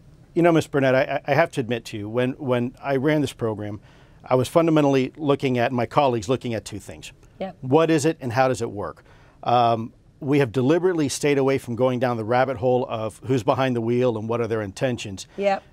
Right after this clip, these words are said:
Speaker 1: Because that, a lot of people have a lot of feelings towards that and, and are very emotional about that. And what I wanted to do was to allow the data to speak for itself and then use that data to inform leadership, senior D O D leadership,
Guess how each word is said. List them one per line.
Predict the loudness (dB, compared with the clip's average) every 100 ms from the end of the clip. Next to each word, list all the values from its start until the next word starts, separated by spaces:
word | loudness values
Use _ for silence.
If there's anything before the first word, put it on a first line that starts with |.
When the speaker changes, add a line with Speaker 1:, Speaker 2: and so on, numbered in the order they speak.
| -20 -8
Speaker 1:
Because | -2 0 2 4
that, | 2 0 -10 -12 -12 _ _ _
a | -4
lot | 2 4 2
of | 0
people | -2 0
have | 0 0
a |
lot | 2 2
of | 2 -2 -10 _ _ _
feelings | -16 -2 0 2 -2
towards | -2 -2 0
that | 0 0 -2
and, | -8 -6
and | -8
are | -4
very | -2 0
emotional | 0 -2 -2 -2
about | 0 0 0
that. | -2 -4 -12 -20 -14
And | -4 2
what | 2
I | 2
wanted | 2 0 -2
to | 0
do |
was | 0 -2 -8 -6
to | 0
allow | 2 2 0
the | -2
data | -2 -2 -2
to |
speak | -8 -8 -8
for | -8
itself | -8 -4 -4 -4
and | -2
then | 0 2
use | 2 2
that | 2 0
data | 0 -2
to | -2 -6
inform | -4 -2 0
leadership, | 2 2 0 -4 -8 -8 _ -20 -14
senior | -2 2 2 2
D | 2 0
O | 0
D | 0 -2
leadership, | 0 0 -2 -6 -8